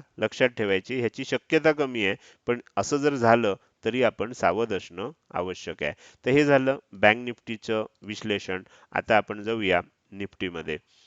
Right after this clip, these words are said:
निफ्टीचं विश्लेषण करण्यासाठी मी इथे निफ्टीचा चार्ट ओपन करतोय. निफ्टीमध्ये आपल्याला त्याच पद्धतीनं हे दिसतंय.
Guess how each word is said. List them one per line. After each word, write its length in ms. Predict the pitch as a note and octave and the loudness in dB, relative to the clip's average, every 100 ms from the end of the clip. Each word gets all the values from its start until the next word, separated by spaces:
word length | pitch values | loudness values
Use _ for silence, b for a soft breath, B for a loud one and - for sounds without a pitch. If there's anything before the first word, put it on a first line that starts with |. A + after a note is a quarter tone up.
| b | b
निफ्टीचं 600 | A2 B2+ - D3+ C#3+ D3 B2 | -10 -10 -2 -2 2 2 2
विश्लेषण 520 | A#2+ A#2 A#2+ A2+ A#2 | -2 -4 -4 -4 -2
करण्यासाठी 560 | A2+ G#2+ A2 B2+ A#2 | 0 0 0 -2 -4
मी 160 | G#2 G#2 | -6 -8
इथे 200 | G2 G#2+ | -4 -4
निफ्टीचा 480 | G#2 F#2+ G2+ G2 G2+ | -4 -8 -6 -2 0
चार्ट 360 | - F#2+ G2 | 2 2 2
ओपन 280 | G#2 G#2 G#2+ | -4 -6 -6
करतोय. 380 | A2 G2+ F2+ F#2 - B B B | -6 -6 -4 -6 -6 B B B
निफ्टीमध्ये 540 | B2+ - D#3+ D#3 D3 | -6 -2 -2 2 4
आपल्याला 480 | C#3 D3 C3+ C3 C3+ | 4 4 2 6 4
त्याच 340 | - B2+ - | 4 2 2
पद्धतीनं 560 | - A2+ A2+ A2 A#2 A2+ | -2 -6 -4 -4 -4 -2
हे 140 | G#2+ | -2
दिसतंय. 420 | G#2 G2 - F#2+ | -2 -6 -2 -2